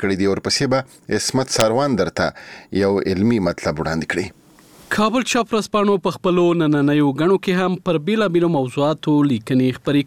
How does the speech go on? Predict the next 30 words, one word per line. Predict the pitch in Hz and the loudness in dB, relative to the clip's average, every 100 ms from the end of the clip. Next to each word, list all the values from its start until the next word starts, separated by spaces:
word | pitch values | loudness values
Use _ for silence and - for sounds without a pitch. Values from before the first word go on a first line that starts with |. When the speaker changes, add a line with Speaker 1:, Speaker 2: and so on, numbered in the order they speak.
| - | 0
Speaker 2:
کړي | 107 95 | -2 -4
دي. | 117 - _ _ - - - - 160 | -8 -8 _ _ -20 -20 -12 0 0
ویسا | - 185 | 2 0
خپلواکي | 156 175 170 170 | 0 0 0 0
ورځپاڼې | 165 156 170 170 160 | -2 0 0 2 0
د | 151 | -2
خپلې | - 170 165 160 | 0 2 2 4
نننۍ | 156 151 175 165 | 4 4 2 2
ګڼې | 156 147 | 0 -2
په | - | -2
سر | 147 | 0
مقاله | 143 - 151 | 0 0 -2
کې | 151 143 | 0 0
لیکلي، | 135 196 202 - - - 170 | 2 0 0 -6 -20 -6 0
د | 185 180 | 2 2
امریکا | 180 190 214 214 | 2 2 0 0
د | 190 165 | 2 0
دفاع | 156 185 185 | 2 2 2
وزیر | 170 160 160 | 2 2 2
ویلي، | 143 180 196 180 _ - 156 | 4 4 2 -4 _ -4 2
دوی | 202 | 2
غواړي | 170 190 175 165 | 4 2 2 0
په | 139 | 0
افغانستان | 147 131 165 156 | -2 0 0 -2
کې | 147 117 | 0 -2
سوله | 185 208 202 | 2 2 2
راشي، | 190 202 170 - - | 2 0 -2 -4 -2
خو | 202 208 | 0 2
په | - 165 | 2 0
دې | 190 | 0